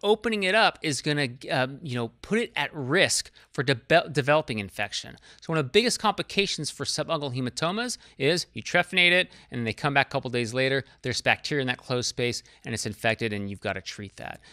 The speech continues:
So aseptic technique, typically antibiotics, no, I'm not gonna be starting this patient on antibiotics if it's not infected. If they've developed an infection because of my procedure, at that point, I'm gonna consider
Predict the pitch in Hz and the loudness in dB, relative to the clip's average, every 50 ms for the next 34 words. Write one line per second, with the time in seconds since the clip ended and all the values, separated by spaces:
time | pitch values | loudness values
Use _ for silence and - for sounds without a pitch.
0 | - _ - - 143 135 - - - 214 247 226 - 269 240 - 226 - - - | -18 _ -2 0 0 0 0 2 2 2 2 4 2 0 0 0 -4 -6 0 0
1 | 190 - - 156 151 151 151 - - _ _ _ _ _ _ _ _ - - 208 | 0 0 0 -2 -2 -2 -2 -4 -12 _ _ _ _ _ _ _ _ 0 0 0
2 | - 226 226 233 214 196 208 196 180 180 175 180 196 220 226 - - - - - | 0 0 0 2 2 2 2 4 4 6 8 8 6 6 4 0 -4 -6 -6 -10
3 | _ _ _ _ _ _ 175 208 247 165 107 98 - - - 123 143 170 196 - | _ _ _ _ _ _ -2 0 0 0 0 -2 -8 -8 -6 0 2 2 2 2
4 | 226 208 180 - - 202 180 170 - - 175 151 - - 143 147 143 131 135 131 | 0 -2 -2 0 0 0 0 0 -2 -2 -2 -4 -2 -4 -4 -4 0 2 4 6
5 | 131 135 143 143 - - - 131 - - 143 - - - 127 113 - 139 - - | 6 6 4 4 0 -8 -12 -12 -8 -6 -6 -6 -4 -2 -4 -4 -4 -6 -8 -6
6 | 185 175 - - - 110 - - _ _ - - - _ - 123 - - 135 123 | -8 -8 -8 -10 -14 -14 -14 -16 _ _ -20 -20 -14 _ -6 -6 0 2 2 2
7 | 110 123 117 110 139 160 185 190 - 190 156 - 190 170 - - 139 - 151 - | 2 0 0 6 6 6 6 6 2 -4 0 2 0 0 0 -2 -4 -4 -6 0
8 | - 180 180 170 202 190 - - 160 - - 175 156 139 - 165 - - - - | 0 -2 0 0 -4 -4 -4 -4 -6 -4 -4 -4 -6 -4 -4 -6 -6 -6 -12 -20
9 | - _ 131 131 127 - 139 139 127 - - - 131 120 104 - 120 110 - - | -14 _ -6 -6 -2 2 2 2 2 0 -4 -6 -6 -6 -4 -6 -8 -8 -8 -8
10 | 113 107 - - - 110 - 107 95 | -8 -4 -4 -4 -4 -2 -4 -4 -6